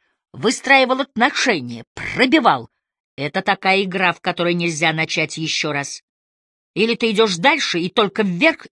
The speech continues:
или тебя больше нет. Мне скоро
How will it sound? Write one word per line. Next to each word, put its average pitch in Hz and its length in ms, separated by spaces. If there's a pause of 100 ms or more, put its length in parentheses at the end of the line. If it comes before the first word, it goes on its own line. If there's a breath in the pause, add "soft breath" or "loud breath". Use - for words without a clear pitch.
или 294 360 (200 soft breath)
тебя 254 320
больше 175 320
нет. 196 300 (720)
Мне 170 280
скоро 214 640